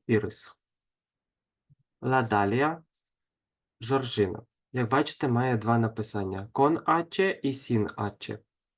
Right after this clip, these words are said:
El aciano o la centaurea, волошка.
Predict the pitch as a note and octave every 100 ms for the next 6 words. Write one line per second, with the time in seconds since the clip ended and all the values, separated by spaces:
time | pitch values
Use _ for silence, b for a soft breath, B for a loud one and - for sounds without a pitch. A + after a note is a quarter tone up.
0 | _ _ _ _ _ - C#3 B2+ A#2+ B2+
1 | A#2 G#2+ A#2 D#3 - - B2+ B2+ B2 A2+
2 | B2 B2 - - - B2+ A#2+ A#2+ A#2 A#2+
3 | A#2+ C3+ A#2+ G2+ G2 _ _ _ _ _
4 | - A2+ A#2 G2 - -